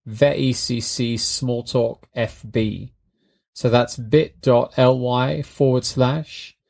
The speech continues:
Vet E C C Small Talk F B. And just request to join and I will let you in.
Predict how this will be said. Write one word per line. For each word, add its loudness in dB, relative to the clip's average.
Vet 0
E 0
C -2
C -2
Small -2
Talk -2
F -4
B. -4
And -2
just -4
request 2
to -6
join 4
and -6
I -2
will -4
let -4
you -4
in. 0